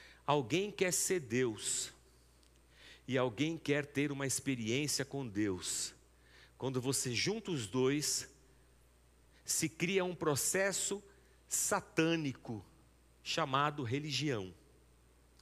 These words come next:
E ela pode tá em qualquer lugar.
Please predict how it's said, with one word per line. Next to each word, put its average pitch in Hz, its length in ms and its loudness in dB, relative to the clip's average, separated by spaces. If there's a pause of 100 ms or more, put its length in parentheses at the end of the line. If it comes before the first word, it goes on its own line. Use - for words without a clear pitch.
(400)
E 160 160 2
ela 220 220 2
pode 147 320 0
tá 127 440 2 (440)
em 170 160 -2
qualquer 165 420 0
lugar. 120 500 -2